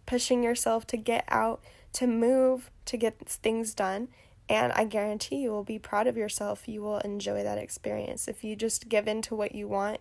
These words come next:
in a healthy, positive, productive way, yes, it's great for you. And, um, other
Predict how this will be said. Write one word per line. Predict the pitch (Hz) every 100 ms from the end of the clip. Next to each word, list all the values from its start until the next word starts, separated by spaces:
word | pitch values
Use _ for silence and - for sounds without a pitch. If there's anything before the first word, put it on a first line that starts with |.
| _
in | 202 202 208 - - - -
a | 202
healthy, | 190 196 208 220
positive, | 214 208 208 196 214 208
productive | 220 202 208 - 208
way, | 202 196 269 - - - _ - - - -
yes, | 233 220 - - -
it's | 240
great | - 254 247
for | -
you. | 220 208 214 - - - -
And, | 220 220 220 220 - - - - - - 214
um, | 214 208 202 -
other | 277 294 311